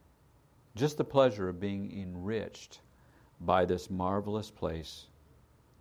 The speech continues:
and then having God there. I don't know how long that lasted, but it wasn't too terribly long until man, man decided that he would, he could do better than God,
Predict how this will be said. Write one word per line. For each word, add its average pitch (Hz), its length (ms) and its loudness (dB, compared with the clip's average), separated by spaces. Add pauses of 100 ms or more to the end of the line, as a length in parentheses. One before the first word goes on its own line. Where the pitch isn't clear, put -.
(160)
and 87 120 -8
then 92 120 -4
having 90 340 -8
God 78 340 -10
there. 73 240 -16 (3250)
I 107 100 8
don't 120 140 10
know 110 80 6
how 113 140 8
long 107 200 6
that 98 160 4
lasted, 101 520 4
but 98 120 6
it 98 60 2
wasn't 110 360 6
too 127 200 -6
terribly 95 420 0
long 92 380 -2
until 85 220 -8
man, 95 460 -4
man 101 300 -4
decided 95 520 0
that 90 140 -2
he 117 160 -4
would, 101 160 -2 (540)
he 123 160 0
could 123 160 -6
do 131 80 -2
better 92 280 -2
than 85 180 -8
God, 85 360 -6